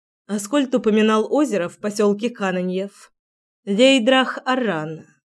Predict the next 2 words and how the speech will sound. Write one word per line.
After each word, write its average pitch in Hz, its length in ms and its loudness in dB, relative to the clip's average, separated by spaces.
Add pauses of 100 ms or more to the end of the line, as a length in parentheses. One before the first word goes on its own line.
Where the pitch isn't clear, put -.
(160)
кажется. 185 840 -10 (960)
«А, 226 440 2